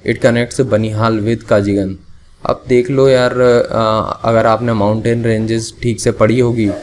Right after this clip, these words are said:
तो आपको पता होगा कि भाई Karakoram range कहीं इधर की तरफ है, फिर Jaskar range है यहाँ पे, फिर यहाँ पे कुछ पीर Panjal range आती है, ठीक है। तो Pir Panjal range में ही ये Banihal pass है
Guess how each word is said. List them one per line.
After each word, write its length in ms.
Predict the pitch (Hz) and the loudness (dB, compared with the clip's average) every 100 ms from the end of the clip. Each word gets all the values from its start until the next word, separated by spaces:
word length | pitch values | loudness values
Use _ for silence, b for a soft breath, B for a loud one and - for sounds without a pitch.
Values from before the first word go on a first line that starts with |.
| - - - | -14 -20 -2
तो 60 | 110 | 2
आपको 260 | 101 101 | 4 2
पता 260 | 107 104 120 | 0 2 4
होगा 260 | 120 113 110 | 4 4 2
कि 540 | - 107 101 98 73 - | 2 2 2 2 -2 -2
भाई 140 | 117 | -2
Karakoram 640 | 113 107 107 107 113 113 | 2 2 4 2 2 2
range 340 | 110 107 110 117 | 2 0 2 0
कहीं 220 | 117 107 104 | 0 -2 -2
इधर 320 | 104 113 113 | -2 -2 -2
की 140 | 113 | -2
तरफ 280 | 120 120 117 | 0 0 0
है, 200 | 117 92 B B - | -4 -4 B B -8
फिर 120 | - 104 | -2 0
Jaskar 560 | 101 104 101 - 120 | 2 0 0 0 0
range 440 | 110 110 110 107 113 | 0 0 0 -2 -4
है 320 | 120 110 107 | -2 -4 -4
यहाँ 200 | 107 101 | -4 -4
पे, 260 | 90 113 95 - b _ - | -4 -4 -4 -10 b _ -6
फिर 120 | 117 | -2
यहाँ 180 | 110 101 | 0 0
पे 140 | 117 | 0
कुछ 180 | 117 117 | -2 -4
पीर 400 | - - 120 117 | -10 -2 2 2
Panjal 460 | 120 110 101 117 147 - | 2 2 2 0 -2 -10
range 320 | 107 104 104 | -4 -2 0
आती 280 | 101 90 90 | -2 -4 -8
है, 80 | 85 b b b b - | -12 b b b b -4
ठीक 140 | 120 | 0
है। 80 | 139 | 0
तो 140 | 104 | -2
Pir 300 | 120 - 127 | -4 -2 -2
Panjal 460 | 127 131 123 120 123 | 2 0 2 4 4
range 680 | 127 123 117 120 120 110 120 | 2 0 0 -2 -4 -4 -4
में 220 | 120 120 | -4 -4
ही 180 | 123 131 | -4 -4
ये 320 | 143 135 135 | 0 4 4
Banihal 520 | 131 110 113 117 113 | 4 4 4 2 0
pass 500 | 120 120 113 110 - - | 2 2 2 0 -8 -14
है 300 | 107 117 131 | -6 -4 -4